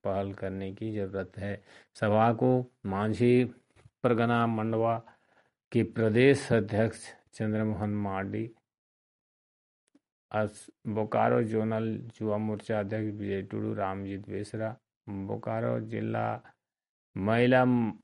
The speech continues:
अध्यक्ष ललिता सोरेन, भुवनेश्वर हेम्ब्रम, उलेश्वरी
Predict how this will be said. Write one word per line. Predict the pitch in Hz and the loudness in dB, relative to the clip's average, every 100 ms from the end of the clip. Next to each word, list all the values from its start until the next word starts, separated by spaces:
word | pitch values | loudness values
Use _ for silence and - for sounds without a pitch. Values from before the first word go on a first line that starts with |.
| - | -4
अध्यक्ष | 113 120 120 120 | -2 2 0 0
ललिता | 113 107 104 104 107 95 | -2 0 0 -2 -2 -2
सोरेन, | 90 110 107 113 104 | -2 -4 -4 -4 -6
भुवनेश्वर | 101 101 95 98 92 | -6 -6 -6 -6 -6
हेम्ब्रम, | 95 98 107 110 110 120 | -6 -8 -8 -8 -8 -10
उलेश्वरी | 113 90 92 - 104 104 | -12 -8 -8 -8 -10 -8